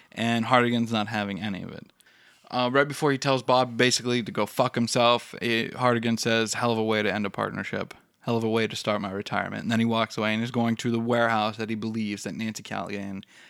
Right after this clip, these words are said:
is being held in. Um, we cut to Nancy Callahan strapped to a chair, and some creepy man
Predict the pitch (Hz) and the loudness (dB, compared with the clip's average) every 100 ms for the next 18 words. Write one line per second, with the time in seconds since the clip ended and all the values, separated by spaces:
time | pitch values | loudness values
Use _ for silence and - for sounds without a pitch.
0 | - 120 117 113 110 107 104 92 - - | -6 2 4 4 4 2 2 -4 -8 -16
1 | - - - - - 123 120 123 143 135 | -20 -20 -20 -18 0 4 6 6 4 4
2 | - 135 131 131 127 131 - 131 127 127 | 4 4 4 4 4 2 4 4 4 2
3 | 131 131 - 120 117 127 117 127 123 123 | 0 -2 0 0 0 -2 0 2 2 0
4 | - - - - - 117 - 127 120 135 | -4 -20 -20 -20 -12 -4 2 2 2 0
5 | 127 127 127 127 127 120 | 0 0 2 2 2 -2